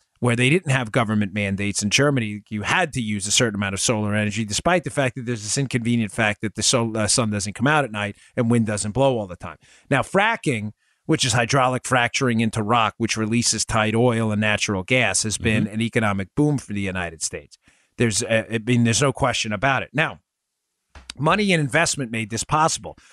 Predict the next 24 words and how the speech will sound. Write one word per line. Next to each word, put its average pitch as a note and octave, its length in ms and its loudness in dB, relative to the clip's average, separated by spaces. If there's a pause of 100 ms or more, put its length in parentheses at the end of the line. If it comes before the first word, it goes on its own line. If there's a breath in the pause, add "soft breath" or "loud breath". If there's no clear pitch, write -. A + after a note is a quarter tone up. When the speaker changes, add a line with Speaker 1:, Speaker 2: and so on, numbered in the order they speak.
(140 soft breath)
Speaker 1:
Money F3 320 2
and D#3 80 0
investment C#3 520 0 (120)
that C#3 180 0
was B2+ 140 0
available C3 680 2
to A2+ 140 -2
hydro, A2+ 540 0
uh, G#2+ 280 2
excuse B2 240 0
me, A2+ 80 -2
to G2 80 -2
hydraulic, G#2+ 560 0
uh, G2 200 -4 (480 soft breath)
hydraulically A#2+ 720 0
and, F#2 120 -8
uh, G2+ 160 0
fracture, G#2 640 0
uh, F#2+ 60 2
horizontally C3 600 0
fracture G2 420 -4
rock, F2 360 -2
and, G2+ 140 -4
uh, F#2 320 -4